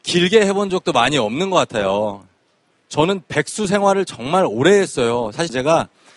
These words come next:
백수 생활을 사 년 했습니다. 대학을 졸업하고 나서 준비만 한 기간이 사 년이에요. 그 기간 쉽지 않았는데 그 얘기를 좀 해드릴까 합니다. 저는요,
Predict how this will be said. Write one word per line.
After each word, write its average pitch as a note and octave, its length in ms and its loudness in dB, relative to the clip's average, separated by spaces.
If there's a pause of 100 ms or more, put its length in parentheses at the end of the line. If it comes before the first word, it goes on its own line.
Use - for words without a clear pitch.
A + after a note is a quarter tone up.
(180)
백수 E3+ 360 -2
생활을 E3 680 0 (640)
사 D3 360 0
년 G3+ 220 -2
했습니다. A#2 600 -8 (520)
대학을 F#3+ 440 0
졸업하고 E3+ 460 -4
나서 D3+ 400 -2 (300)
준비만 G3+ 520 -2
한 F#3+ 140 -2
기간이 D#3 360 -6
사 B2 300 -6
년이에요. C3 560 -6 (960)
그 A3+ 260 -2
기간 F#3 340 -4
쉽지 G3 280 -4
않았는데 C3 840 -2 (200)
그 C#3+ 140 -6
얘기를 C#3 320 -4
좀 C3 240 -10
해드릴까 A#2 520 -8
합니다. E2+ 420 -12 (760)
저는요, F3 680 -2